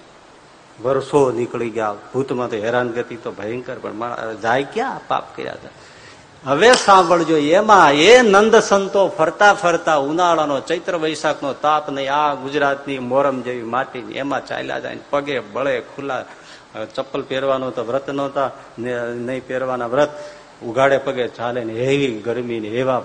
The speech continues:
પગ બળે ને એવી આ ત્રાસદાયક. એમાં આંબો જોયો. બીજા વૃક્ષો તો ઉજળ થઈ ગયા હતા, પણ આ બારમાસી એમને એમ રાખ્યો તો ભૂતે.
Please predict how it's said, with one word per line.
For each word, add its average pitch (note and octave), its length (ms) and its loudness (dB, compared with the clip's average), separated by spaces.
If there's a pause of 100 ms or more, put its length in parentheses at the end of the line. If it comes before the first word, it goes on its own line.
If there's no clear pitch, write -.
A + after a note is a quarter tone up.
પગ A#2 240 -8
બળે A2+ 240 -6
ને A#2+ 100 -12
એવી D3 320 -8
આ B2+ 140 -10
ત્રાસદાયક. C3 800 -8
એમાં C#3 480 -4
આંબો C#3 320 0
જોયો. B2+ 420 -2 (3000)
બીજા C#3 220 0
વૃક્ષો B2 340 -4
તો B2 340 -4 (100)
ઉજળ D#3+ 240 -2
થઈ D3+ 200 -6
ગયા C3 140 -4
હતા, A2+ 120 -4
પણ A2 120 -8
આ G#2+ 80 -4
બારમાસી C3 600 -4
એમને D#3+ 180 -2
એમ D#3+ 120 -2
રાખ્યો E3 300 -2
તો F#3+ 120 -6
ભૂતે. D3 280 -6